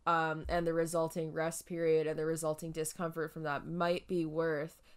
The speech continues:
the prognosis of what is to come afterwards.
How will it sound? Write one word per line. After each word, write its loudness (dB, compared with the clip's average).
the 2
prognosis 0
of -2
what 0
is 0
to -6
come -8
afterwards. -8